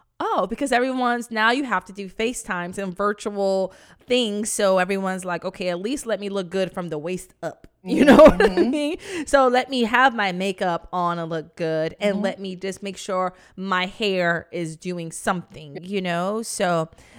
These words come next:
Speaker 1: uh, I, I really do hope the beauty industry is, like, moving towards
Speaker 2: I hit,
Speaker 1: just, like, paying
Speaker 2: I hit,
Speaker 1: attention.
Speaker 2: yeah, I, I hit up a whole bunch of beauty industry, beauty, um, companies that I, that I normally would s-, share their stuff for free.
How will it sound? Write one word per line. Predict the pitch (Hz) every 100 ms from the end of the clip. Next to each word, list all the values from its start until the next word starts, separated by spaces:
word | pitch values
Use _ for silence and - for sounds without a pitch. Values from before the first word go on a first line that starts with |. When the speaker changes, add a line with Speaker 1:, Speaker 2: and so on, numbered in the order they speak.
| 196 -
Speaker 1:
uh, | 175 165 175
I, | 202 -
I | 190
really | 165 190 220
do | 180 185
hope | 185 175
the | 165
beauty | 165 165 -
industry | 170 165 - 165 151
is, | 151
like, | 156 143 147 _ -
moving | 156 170 185 180 165
towards | - 170 180 156 175
Speaker 2:
I | 233
hit, | 277
Speaker 1:
just, | 160 -
like, | 175 -
paying | -
Speaker 2:
I | 185
hit, | 226 170
Speaker 1:
attention. | 160 165 - _
Speaker 2:
yeah, | 180 240 175 -
I, | 190 196 214
I |
hit | 254
up | 226
a | -
whole | 165 202 202
bunch | 196 190
of | 160
beauty | 185 190
industry, | 156 185 - -
beauty, | 160 196 185
um, | 165 160
companies | - 202 208 170 156
that | 160
I, | 156 147 -
that | 160
I | 156 151 - 151
normally | 170 180 165
would | 156 147 - - _ _ _ _ -
s-, | -
share | - - 202 196
their | 185
stuff | 185 180
for | 180
free. | 165 226 262 180 180